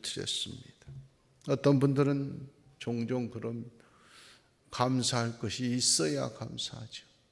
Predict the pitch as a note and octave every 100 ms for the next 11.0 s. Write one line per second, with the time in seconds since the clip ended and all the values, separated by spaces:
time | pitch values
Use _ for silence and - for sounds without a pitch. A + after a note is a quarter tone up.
0 | _ _ _ _ _ _ _ - G#2 G#2+
1 | G#2+ G2+ G#2+ G#2+ A#2+ A#2 A2+ - A2+ F2
2 | - B2+ A2 - A2+ A#2+ - _ _ -
3 | _ _ _ _ - - - - _ -
4 | C3 C#3 C#3+ C#3 C3 - - - - _
5 | - - _ C3 B2 C3 B2+ C3 A2+ A#2+
6 | - A#2 A#2 A#2 A2 - - - _ _
7 | - C3+ B2+ B2 B2 - A#2+ A2+ A#2 B2+
8 | - A2 - - G#2+ G#2 - - - _
9 | C3 C#3+ D3 D#3 - E2+ G#2 - - A2+
10 | G#2+ G2+ - A2 A2 G#2+ F#2+ - -